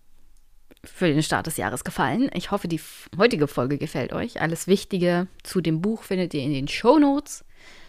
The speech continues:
Und wenn er euch interessiert, dann kauft nicht bei Amazon, sondern beim C H Beck Verlag. Und ich weiß, ich habe eine, hier kleiner Hinweis, ihr könnt diesen Podcast unterstützen. Und da gibt's auch eine Amazon-Wunschliste. Aber ich hatte mal eine andere Wunschliste,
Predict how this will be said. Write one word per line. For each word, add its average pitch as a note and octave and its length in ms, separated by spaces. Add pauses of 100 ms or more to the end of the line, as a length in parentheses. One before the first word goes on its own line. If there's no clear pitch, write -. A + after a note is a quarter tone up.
(580)
Und G#3 120
wenn G3+ 140
er F#3+ 120
euch F3+ 120
interessiert, F#3 400
dann - 160
kauft - 260
nicht G3+ 160
bei F3+ 200
Amazon, G3 420
sondern D#3+ 340
beim - 200
C F3+ 160
H F3 60
Beck F3 180
Verlag. F#3+ 340
Und F3 140
ich - 120
weiß, G3 300
ich G3 120
habe G#3 120
eine, G3+ 280 (580)
hier F#3 160
kleiner D3+ 320
Hinweis, F3 420
ihr D3 80
könnt E3 220
diesen D3+ 180
Podcast D3+ 420
unterstützen. D3+ 540 (960)
Und F3+ 360
da F3+ 60
gibt's F#3 200
auch D3 80
eine F#3+ 160
Amazon-Wunschliste. B3 1000 (220)
Aber G3+ 300
ich - 120
hatte B3+ 360
mal - 240
eine G#3 160
andere G3 320
Wunschliste, F#3+ 560